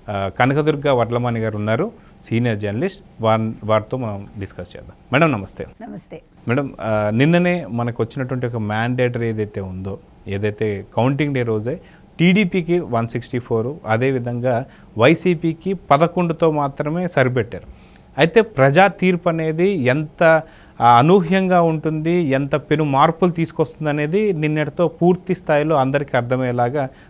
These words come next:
Speaker 1: మనకి ఏపీకి సంబంధించినటువంటి ఒక కౌంటింగ్ అనేది మనకు తెలిసింది. అయితే ఇలాంటి పరిస్థితుల్లో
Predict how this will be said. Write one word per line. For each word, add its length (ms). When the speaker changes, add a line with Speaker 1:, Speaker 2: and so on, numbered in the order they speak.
Speaker 1:
మనకి 260
ఏపీకి 320
సంబంధించినటువంటి 680
ఒక 80
కౌంటింగ్ 360
అనేది 200
మనకు 180
తెలిసింది. 360
అయితే 220
ఇలాంటి 400
పరిస్థితుల్లో 840